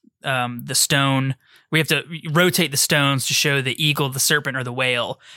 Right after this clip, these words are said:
And in, in Skyrim temples, you can always find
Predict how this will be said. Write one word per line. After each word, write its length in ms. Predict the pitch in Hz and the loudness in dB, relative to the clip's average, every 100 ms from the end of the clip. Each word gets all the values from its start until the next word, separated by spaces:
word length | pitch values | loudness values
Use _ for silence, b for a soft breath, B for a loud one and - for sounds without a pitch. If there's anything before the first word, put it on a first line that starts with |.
| B | B
And 160 | - 135 | -2 0
in, 240 | 123 123 - | -2 -4 -6
in 120 | 139 | -4
Skyrim 440 | - 202 233 160 | 0 2 2 2
temples, 540 | 147 139 131 131 127 143 | 0 -2 -2 -2 -4 -4
you 160 | 139 | -4
can 120 | 135 | -2
always 320 | 135 143 135 - | 0 0 0 0
find 540 | 147 135 131 127 127 | 0 2 2 0 -4